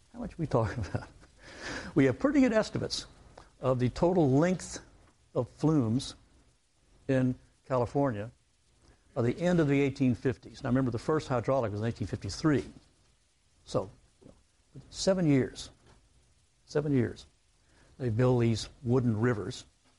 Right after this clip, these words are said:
If you took all of the flumes, all of these wooden rivers in California, and you strung them out in one line, how far would they go?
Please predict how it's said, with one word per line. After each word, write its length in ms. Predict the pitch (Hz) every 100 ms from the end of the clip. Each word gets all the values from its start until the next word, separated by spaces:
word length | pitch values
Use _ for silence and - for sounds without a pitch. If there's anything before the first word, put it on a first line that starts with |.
| _ _ _ _ - - -
If 160 | 135
you 80 | 123
took 340 | 120 220 233 - - _ _ _ _ _ _
all 360 | - 214 220 214
of 60 |
the 60 | 180
flumes, 580 | - 143 110 87 - - - -
all 380 | 165 185 185
of 80 | 175
these 300 | 147 143 120
wooden 320 | 127 143 131
rivers 440 | 120 135 123 120 - -
in 100 | 123
California, 680 | 104 123 110 123 117 101 95 110 _ - -
and 120 | 113
you 80 | 110
strung 340 | - - 160
them 120 | 165
out 200 | 143 135 - - _ _ _ _ _
in 160 | - 120
one 180 | 127 120
line, 380 | 107 117 104 - - _ - - _ _ - _ _ _ _ _ _ _ _
how 60 | 233
far 140 | - -
would 100 | 175
they 80 | 135
go? 300 | 127 95